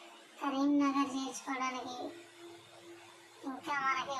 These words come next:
వంద కిలోమీటర్లు ఉంది. ప్లీజ్ సబ్స్క్రైబ్ ఫ్రెండ్స్. ట్రక్ చేంజర్, మనం హైవే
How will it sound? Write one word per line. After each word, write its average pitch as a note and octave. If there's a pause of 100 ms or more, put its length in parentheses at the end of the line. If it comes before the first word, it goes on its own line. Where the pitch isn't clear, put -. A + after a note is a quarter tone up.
వంద C4 (120)
కిలోమీటర్లు C4+
ఉంది. B3 (2750)
ప్లీజ్ D4 (140)
సబ్స్క్రైబ్ C#4+
ఫ్రెండ్స్. C#4+ (2250)
ట్రక్ D4 (240)
చేంజర్, D#4 (280)
మనం D4
హైవే C#4